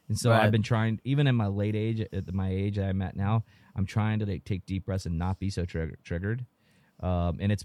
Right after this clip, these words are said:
Speaker 1: it's a work in progress with me. It's been a
Speaker 2: Right.
Speaker 1: work in progress. But I will say there was a situation, and it's sports related. My mom, my mom and dad were at a baseball game. I was pitching.
Speaker 2: Right.
Speaker 1: And this umpire was just, like,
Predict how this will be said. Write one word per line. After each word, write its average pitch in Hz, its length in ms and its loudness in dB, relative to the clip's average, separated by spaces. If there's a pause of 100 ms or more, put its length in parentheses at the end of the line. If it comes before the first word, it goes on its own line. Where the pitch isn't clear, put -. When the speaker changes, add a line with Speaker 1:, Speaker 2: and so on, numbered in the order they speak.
(140)
Speaker 1:
it's 104 160 -4
a 104 60 0
work 98 300 0
in 90 80 0
progress 87 480 -4
with 76 100 -8
me. 55 240 -8
It's 95 180 -6
been 120 200 4
a 113 40 6
Speaker 2:
Right. 110 120 2
Speaker 1:
work 110 100 -4
in 80 80 -6
progress. 58 460 -12 (500)
But 120 100 4
I 120 100 8
will 151 180 6
say 147 140 4
there 123 100 2
was 123 160 2
a 120 40 2
situation, 92 680 0 (320)
and 95 100 0
it's 87 100 -4
sports - 360 -6
related. 62 300 -8 (880)
My 95 100 2
mom, 92 380 2
my 90 160 -2
mom 98 260 2
and 95 80 0
dad 82 400 -2
were 85 120 -4
at 80 100 -4
a - 20 -6
baseball 76 420 -6
game. 53 280 -12 (160)
I 76 80 -10
was 69 100 -10
pitching. 85 360 -8
Speaker 2:
Right. 104 220 -4 (680)
Speaker 1:
And 98 420 2
this 110 140 0
umpire 85 520 -2 (440)
was 90 340 0
just, 92 240 -4
like, 85 180 -2